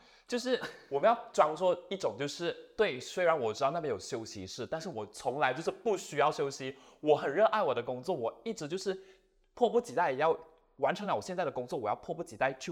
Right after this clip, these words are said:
完成下一个的工作。所以呢，据说我好像是他们公司，呃，十年以来第一个会在休息室里面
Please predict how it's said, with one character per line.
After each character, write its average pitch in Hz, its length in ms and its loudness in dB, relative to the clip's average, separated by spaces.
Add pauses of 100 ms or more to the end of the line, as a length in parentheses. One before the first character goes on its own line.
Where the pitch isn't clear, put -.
完 98 140 -2
成 113 120 -12
下 127 280 -2
一 - 20 -2
个 117 140 0
的 101 60 -4
工 92 220 -8
作。 92 240 -8 (380)
所 - 160 -4
以 190 40 0
呢， 151 260 2 (380)
据 214 180 -2
说 160 180 2
我 113 80 6
好 101 80 -10
像 98 160 -6
是 147 340 -4 (360)
他 139 140 -4
们 120 140 -4
公 107 220 -4
司， 101 480 -8 (460)
呃， 87 400 2 (160)
十 - 400 -6
年 135 240 -4
以 101 120 -6
来 85 220 -2 (100)
第 151 140 -4
一 139 40 -6
个 139 120 0
会 135 200 -6
在 127 180 -2
休 104 240 -10
息 - 180 -12
室 - 360 -6
里 107 240 -8
面 120 260 -4